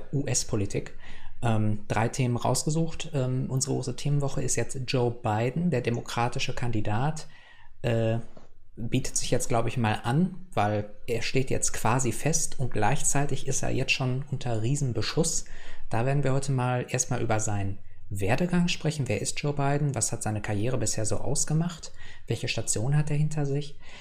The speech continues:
Ähm, danach werden wir über die Vorwürfe sprechen, die es aktuell gegen Joe Biden gibt. Wir haben dazu schon mal kurz gesprochen in unserer MeToo-Woche. Aber das Ganze ist jetzt noch mal deutlich intensiver in den Vordergrund gekocht.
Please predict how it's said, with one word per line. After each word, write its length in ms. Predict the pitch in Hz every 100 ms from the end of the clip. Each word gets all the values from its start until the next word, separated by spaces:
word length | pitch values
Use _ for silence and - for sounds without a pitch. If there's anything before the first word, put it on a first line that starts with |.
| - -
Ähm, 220 | 123 123
danach 300 | 120 110 120
werden 180 | 147 135
wir 80 | 117
über 140 | 117
die 100 | 107
Vorwürfe 720 | 101 - 113 104 - 170 160 170
sprechen, 580 | - - 156 160 160
die 140 | 147 147
es 320 | 135 - -
aktuell 420 | - - 143 123
gegen 240 | 131 131 143
Joe 180 | 135 123
Biden 320 | 123 123 117
gibt. 280 | 131 147 -
Wir 160 | 113
haben 200 | 123 127
dazu 320 | 120 110 -
schon 180 | 120 -
mal 100 | 104
kurz 280 | 101 151 151
gesprochen 400 | 156 - 151 147
in 80 | 113
unserer 220 | 113 -
MeToo-Woche. 800 | 113 107 - 151 147 156 175 180 - - - - - - -
Aber 320 | 127 127 120
das 260 | - 117
Ganze 280 | 120 131 -
ist 120 | -
jetzt 200 | - 117
noch 140 | 139 -
mal 340 | 123 110 110 - - -
deutlich 600 | 110 143 131 117 - -
intensiver 800 | 139 143 127 120 139 160 160 175 - - - -
in 100 | 131
den 120 | 120
Vordergrund 480 | 120 117 139 156 156
gekocht. 580 | 143 - 170 - -